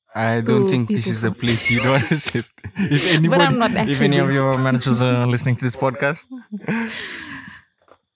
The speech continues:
Speaker 2: This is just for the show. Just
Speaker 1: This
Speaker 2: so
Speaker 1: is just
Speaker 2: y'all
Speaker 1: for the
Speaker 2: know.
Speaker 1: show, yeah. She doesn't mean what she's saying. I, I always, I always check her work. You know, eh, because I'm productive. I always keep her on her toes and tell her, "Do you work?" So she's just saying this for the show. <laughs>
Speaker 2: It's something to talk
Speaker 1: Say
Speaker 2: about, guys.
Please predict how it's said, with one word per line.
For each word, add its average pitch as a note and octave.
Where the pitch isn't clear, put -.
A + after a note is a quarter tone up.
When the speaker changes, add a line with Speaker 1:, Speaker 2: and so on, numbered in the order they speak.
Speaker 2:
This G#3+
is A3
just A3+
for -
the G#3
show. G#3
Just G#3
Speaker 1:
This -
Speaker 2:
so G3+
Speaker 1:
is F#3+
just F#3
Speaker 2:
y'all F#3
Speaker 1:
for -
the F3
Speaker 2:
know. -
Speaker 1:
show, D3
yeah. A#2+
She G3+
doesn't F3
mean E3+
what E3
she's E3+
saying. A2+
I, E3
I G3
always, G#3+
I F#3
always G3
check -
her E3
work. C3+
You C#3+
know, A#3+
eh, F#4
because F3+
I'm F#3+
productive. A3
I D#3
always D#3
keep -
her F3
on E3+
her F3+
toes E3+
and C3
tell A#2+
her, G2
"Do D3
you D3+
work?" A2+
So C3
she's D3+
just D#3+
saying E3
this D3+
for E3
the D3+
show. C#3+
<laughs> -
Speaker 2:
It's B3+
something A3+
to -
talk G#3+
Speaker 1:
Say F#4
Speaker 2:
about, D#4
guys. F4+